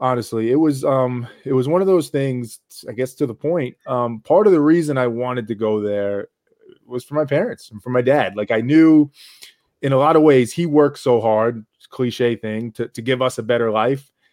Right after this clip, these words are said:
And in my simple-minded terms, you know, at a young age, it was like, "Well, what's the thing I could do to show him that he succeeded?" And, like, he gave us a better life.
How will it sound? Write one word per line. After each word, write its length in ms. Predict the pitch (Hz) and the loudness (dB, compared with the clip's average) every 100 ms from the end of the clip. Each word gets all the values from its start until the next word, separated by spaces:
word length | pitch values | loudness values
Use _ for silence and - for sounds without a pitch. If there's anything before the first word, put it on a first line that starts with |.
| _ _ | _ _
And 100 | 131 | -4
in 100 | 123 | -4
my 220 | 123 131 139 | -2 -2 -2
simple-minded 800 | - 147 139 131 120 123 120 107 | -2 -2 -2 -2 -4 -6 -8 -8
terms, 480 | 110 117 120 113 | -6 -4 -4 -6
you 80 | 107 | -6
know, 120 | 113 | -4
at 60 | 110 | -4
a 40 | |
young 240 | 107 113 113 | -4 -4 -2
age, 320 | 110 120 113 | 0 -2 -2
it 120 | 113 | -6
was 220 | 113 107 | -4 -4
like, 200 | 110 107 | -2 -2
"Well, 100 | 117 | 0
what's 240 | 117 143 - | 2 0 0
the 180 | 131 117 | -2 -2
thing 300 | - 131 123 | -4 -2 -2
I 100 | 113 | -4
could 160 | 113 | -4
do 140 | 110 110 | -4 -4
to 80 | |
show 280 | 104 - 113 | -4 0 2
him 220 | 110 107 | 2 -2
that 140 | 104 98 | -4 -6
he 120 | 110 | -8
succeeded?" 560 | - 104 - 107 95 - | -10 -18 -10 -8 -8 -12
And, 140 | 98 | -8
like, 240 | 101 95 | -4 -4
he 80 | - | -2
gave 240 | 98 110 110 | 0 2 2
us 160 | 104 | 0
a 60 | 101 | 2
better 280 | 107 104 101 | 4 6 6
life. 320 | 101 95 | 4 2